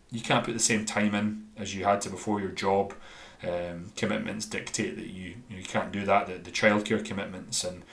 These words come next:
you, you know, maybe perhaps you wanna say, "Right, at the weekends is family time, so it means that during the week, you know what, I can't do my five days anymore. I gotta drop to three or four, and rather than take two hours, I've only got an hour." So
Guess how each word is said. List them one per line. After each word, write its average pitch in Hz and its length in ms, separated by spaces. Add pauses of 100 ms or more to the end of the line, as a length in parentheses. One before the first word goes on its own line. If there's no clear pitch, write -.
(380)
you, 123 140
you - 200
know, 131 60
maybe 139 180
perhaps 123 280
you 131 60
wanna 127 120
say, 123 220
"Right, 110 280
at 110 120
the 113 80
weekends 120 480
is 104 120
family 107 340
time, 123 300
so 113 120
it - 20
means 117 160
that 113 100
during 143 180
the 139 60
week, 139 200
you 131 80
know 135 40
what, 135 280
I 107 100
can't 110 300
do 151 120
my 107 80
five 101 280
days 92 180
anymore. 95 480 (380)
I 117 80
gotta 135 180
drop 123 240
to 131 100
three 117 180
or 101 60
four, 90 400
and 90 160
rather 113 260
than 110 100
take 110 200
two 117 180
hours, 123 360
I've 101 180
only 101 180
got 90 200
an 87 60
hour." 87 240 (100)
So - 340